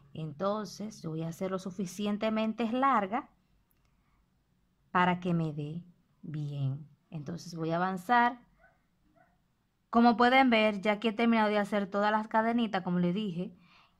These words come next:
hay que hacer mucha para poder anudar en lo que es la parte de atrás. Entonces, ahora aquí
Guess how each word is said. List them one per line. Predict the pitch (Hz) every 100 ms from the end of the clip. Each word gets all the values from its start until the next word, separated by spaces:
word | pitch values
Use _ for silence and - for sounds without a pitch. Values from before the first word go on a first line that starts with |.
| _ _ -
hay | 185
que | 180
hacer | 214 233 226
mucha | 214 226 202 - 180 180
para | 175 175
poder | 180 170 185 -
anudar | 202 208 196 190 220
en | 202
lo | 185
que | 180
es | 180 185
la | 180 180
parte | 175 180 185 202
de | 190 180
atrás. | 156 156 143 143 139 _ _ _ _ _ _ _ _ _ _
Entonces, | 185 180 180 196 208 196 180 - 175 - _ _
ahora | - 165 180 196 202 208
aquí | 202 - 247 226 269